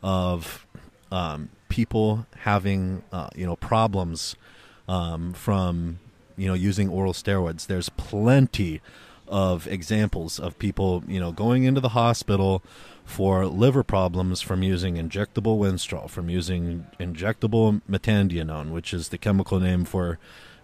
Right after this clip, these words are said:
uh, Dianabol, okay? Um, and the same thing with any other of these injectable steroids. There, there's kind of a, a thought that goes on, um, in the online community of bodybuilders that, you know,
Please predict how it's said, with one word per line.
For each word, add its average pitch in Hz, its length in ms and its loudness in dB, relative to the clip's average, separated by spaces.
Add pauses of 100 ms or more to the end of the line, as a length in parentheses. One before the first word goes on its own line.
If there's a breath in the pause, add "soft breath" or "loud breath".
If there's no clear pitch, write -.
(120)
uh, 87 240 -2
Dianabol, 85 640 -2
okay? 92 340 -2
Um, 85 480 -2 (540)
and 95 320 -2
the - 100 -12
same 120 260 2
thing 113 240 2
with 101 140 2
any 107 240 4
other 98 220 2
of 87 60 -2
these 87 200 -2
injectable 87 460 -4
steroids. 85 400 -4
There, 107 260 2
there's 120 180 0
kind 135 220 2
of 117 60 0
a, 98 200 0
a - 60 -8
thought 117 420 0 (440 loud breath)
that 101 120 0
goes 98 280 2
on, 95 380 0
um, 87 400 -2
in 101 120 0
the 95 80 -2
online 95 500 0
community 92 540 0
of 78 140 -6
bodybuilders 85 640 -2
that, 85 280 -4
you 92 100 -4
know, 85 180 -2